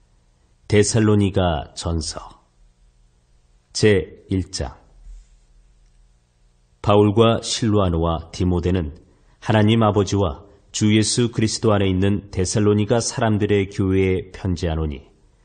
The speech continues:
하나님 우리 아버지와 주 예수 그리스도로부터 은혜와 평강이 너희에게 있을지어다.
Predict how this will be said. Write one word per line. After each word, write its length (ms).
하나님 500
우리 320
아버지와 600
주 260
예수 340
그리스도로부터 960
은혜와 420
평강이 760
너희에게 880
있을지어다. 800